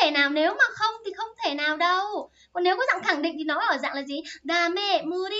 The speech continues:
desu, đúng không? Cũng thể hiện cái nghĩa phủ định cơ. Nhá, nên câu ba nó sai mất rồi. Dame desu, đúng không ạ? Mà đáp án đây này, đúng không? Nó phải có thuận chứ. Check xong, nhận được cái sự check của giám đốc thì bắt đầu mình mới, ờ,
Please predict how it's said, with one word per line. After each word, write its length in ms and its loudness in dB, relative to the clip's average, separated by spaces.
desu, 340 -2
đúng 140 -10
không? 160 -4
Cũng 120 -10
thể 60 2
hiện 200 -6
cái 120 -8
nghĩa 260 -8
phủ 80 -10
định 240 -4
cơ. 200 -4
Nhá, 120 -4
nên 100 -6
câu 120 -2
ba 240 -2
nó 100 -6
sai 140 -8
mất 160 -4
rồi. 280 -8
Dame 520 -8
desu, 280 -14
đúng 140 -14
không 120 -2
ạ? 140 -2
Mà 100 -4
đáp 120 2
án 180 2
đây 120 -2
này, 240 -6
đúng 100 -12
không? 140 -6
Nó 80 -16
phải 140 4
có 140 -4
thuận 200 4
chứ. 140 -6
Check 260 0
xong, 240 2
nhận 200 2
được 160 0
cái 80 -6
sự 100 -6
check 180 -4
của 120 -4
giám 160 -4
đốc 140 0
thì 80 -10
bắt 60 -4
đầu 140 0
mình 220 -6
mới, 180 -4
ờ, 140 4